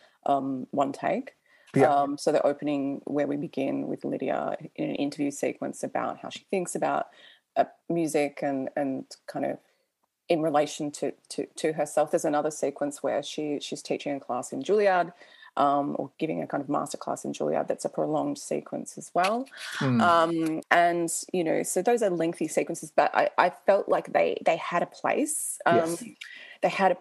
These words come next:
Speaker 1: they had a place. They were kind of, you know, they worked for me, uh, particularly in terms of, of Blanchett's performance. I will say at the same time, I think,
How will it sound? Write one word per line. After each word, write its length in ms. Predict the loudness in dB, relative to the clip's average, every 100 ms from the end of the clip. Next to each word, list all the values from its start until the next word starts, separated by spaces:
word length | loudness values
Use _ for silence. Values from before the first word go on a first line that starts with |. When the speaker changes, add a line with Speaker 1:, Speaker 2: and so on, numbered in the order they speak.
| -2 2
Speaker 1:
they 100 | 4
had 160 | 4
a 40 | 0
place. 440 | 0 2 2 0
They 200 | 0 2
were 240 | 4 2 0
kind 180 | -2
of, 120 | -4 -6 -20 -20 _
you 100 | -2
know, 220 | 0 0 -2 _ 4
they 160 | 4 4
worked 520 | 2 2 2 -2 -10
for 80 | -4
me, 420 | -2 -2 -2 -2 2
uh, 380 | 4 6 4 2
particularly 420 | 0 -2 0 0
in 80 | 0
terms 280 | -2 -2 -6
of, 120 | -6 -6
of 120 | -6 -2
Blanchett's 600 | -2 -2 -4 -4 -6 -8
performance. 840 | -8 -6 -4 -2 -4 -6 -6 -8 -10 _ _ _ _ -4 2
I 60 |
will 140 | 4 4
say 160 | 2 0
at 60 |
the 60 | -2
same 240 | -2 -2
time, 260 | 0 -2 0
I 60 | -2
think, 360 | -2 -2 -2